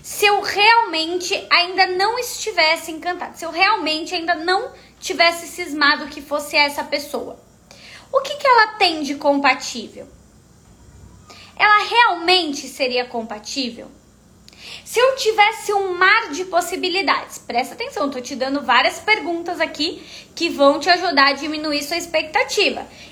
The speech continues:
E se você fizer esse exercício, você vai ver como isso ajuda. Sai fora, né, ali do, do date da situação. Se eu não estivesse aqui tão intertida, já criando umas ideias sobre essa pessoa,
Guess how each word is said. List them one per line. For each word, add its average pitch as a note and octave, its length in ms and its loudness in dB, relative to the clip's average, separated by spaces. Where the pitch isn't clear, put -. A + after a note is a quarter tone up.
E B3+ 60 -10
se - 120 -10
você C#4+ 260 2
fizer C#4+ 240 2
esse C#4 160 -2
exercício, C4 520 -2
você B3+ 220 -6
vai E4 160 2
ver A4+ 260 0
como D4 300 6
isso - 160 0
ajuda. F4 540 0
Sai G#4+ 400 2
fora, E4+ 480 6
né, E4 220 2
ali C#4+ 200 -2
do, B3 340 -8
do B3 280 -8
date D#4 760 0
da D#4 160 4
situação. F4+ 760 -2
Se - 200 -2
eu A4+ 160 0
não B4+ 160 -2
estivesse F#4+ 580 0
aqui F#4 200 -10
tão F#4 420 0
intertida, F4 800 -2
já D#4 220 2
criando D#4 420 0
umas D#4 240 2
ideias C#4+ 400 2
sobre C#4 220 -6
essa D4 160 -4
pessoa, - 520 -10